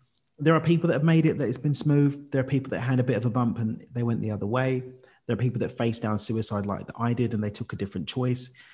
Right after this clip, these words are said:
There are people that lose their first fortune and they go off and get a job at McDonald's. There are people that lose it a lot more times than I did and they keep going. But ultimately, what it comes down to is, I feel,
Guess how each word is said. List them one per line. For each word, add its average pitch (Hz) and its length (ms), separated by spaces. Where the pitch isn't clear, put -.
There 123 80
are - 20
people 127 280
that 110 180
lose 120 240
their 120 100
first 123 300
fortune 117 460
and 107 100
they 110 80
go 113 180
off 101 120
and 107 100
get 101 80
a 82 40
job 104 180
at 101 80
McDonald's. 117 580
There 120 100
are - 60
people 127 220
that 104 120
lose 117 280
it - 120
a 113 220
lot 117 160
more 113 140
times 107 240
than 110 100
I 113 140
did 104 200
and 95 120
they 95 80
keep - 240
going. 110 260
But - 180
ultimately, 104 720
what 123 100
it 104 100
comes 120 280
down 123 340
to 104 180
is, 98 220
I 135 140
feel, 113 420